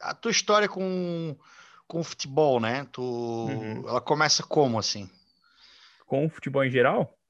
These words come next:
Speaker 1: É, com o futebol em geral. A, a tua paixão pelo futebol.
Speaker 2: Meu pai é viciado em futebol, né? Desde, desde muito pequeno,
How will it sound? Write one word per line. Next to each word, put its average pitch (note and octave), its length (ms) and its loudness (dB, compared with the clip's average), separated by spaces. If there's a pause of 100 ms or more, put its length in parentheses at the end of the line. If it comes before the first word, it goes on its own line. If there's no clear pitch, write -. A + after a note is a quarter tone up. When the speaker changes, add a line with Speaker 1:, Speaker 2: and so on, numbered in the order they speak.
Speaker 1:
É, - 80 6
com - 100 -4
o - 40 -10
futebol A3 280 2
em G3+ 40 4
geral. F#3 520 6 (380)
A, C3 640 6 (180)
a B2 40 0
tua D#3+ 140 4
paixão D#3 360 4
pelo C#3 160 -2
futebol. B2 360 -2 (540)
Speaker 2:
Meu A3+ 160 4
pai G#3+ 340 4
é - 20 4
viciado F3+ 440 2
em E3 60 0
futebol, C#3 480 2
né? C3 100 0
Desde, B2+ 600 -2
desde B2 260 0
muito C3+ 220 -4
pequeno, A#2+ 840 -2